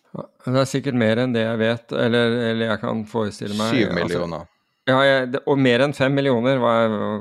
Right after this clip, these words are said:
Speaker 1: ville jeg ha sagt, for det jeg vet om et fem millioner.
Speaker 2: Det er noe.
Speaker 1: Ja, akkurat.
Speaker 2: <laughs> Nummer to er litt over fire millioner, har gått litt ned siden i fjor, det var nesten fem.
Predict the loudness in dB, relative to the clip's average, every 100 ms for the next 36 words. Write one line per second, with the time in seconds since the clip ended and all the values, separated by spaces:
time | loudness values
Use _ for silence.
0 | -6 -4 0 0 0 -6 -4 -6 -4 -4
1 | -4 -6 -10 -8 -8 -8 -4 -2 0 -2
2 | -4 -6 _ -16 -6 -4 -2 -4 -6 _
3 | -6 -4 -6 -6 -16 _ _ -2 0 2
4 | 0 0 -4 _ _ -2 2 2 0 -2
5 | -2 -4 -6 -4 -2 -2 -4 -4 -2 -2
6 | -4 -6 -8 -6 -8 -8 -12 -8 -4 -4
7 | -4 -8 -10 -10 -4 -4 -4